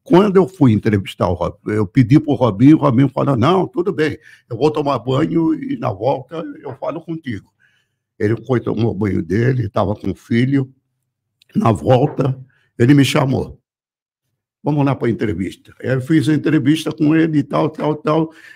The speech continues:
É, passando, ó, uns dois minutos aí da entrevista,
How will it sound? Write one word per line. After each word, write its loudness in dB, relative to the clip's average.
É, 4
passando, 4
ó, 4
uns 2
dois 4
minutos 4
aí 2
da 2
entrevista, 0